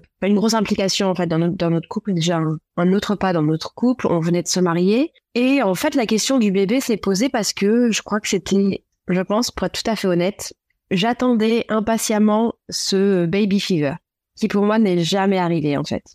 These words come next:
J'entendais beaucoup de mes amis qui arrivaient à la trentaine dire, « Ah, j'ai envie d'un enfant, c'est trop mignon, c'est cela. »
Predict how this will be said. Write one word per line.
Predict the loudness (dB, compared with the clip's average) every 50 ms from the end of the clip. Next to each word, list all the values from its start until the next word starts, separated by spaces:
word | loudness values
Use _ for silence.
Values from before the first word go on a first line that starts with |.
| _ _ _
J'entendais | -2 0 0 0 0 0 0 0 0 0
beaucoup | 0 -2 -2 -2 -2 -2 0 2 2 2 2
de | 2 2 0 2 2 2 2 2 2 2
mes | 0 0 0 0
amis | 2 2 2 2 0 0
qui | 0 -2
arrivaient | 0 0 0 0 0 0 0 0
à | 0 0 0 0 0 0
la | 0 0
trentaine | -2 -2 -4 -2 0 2 2 4
dire, « | 2 2 2 0
Ah, | 0 0
j'ai | 0 0 0
envie | 0 0 0 0 0
d'un | 0 0 0 0 0
enfant, | 0 -2 -2 -2 -2 0 2 0 0
c'est | 0 -2 -4
trop | -6 -6 -6 -2
mignon, | 0 0 2 2 2 2 2 0 0
c'est | 0 -2 -2
cela. » | -2 -2 -4 -2 0 0 0 -2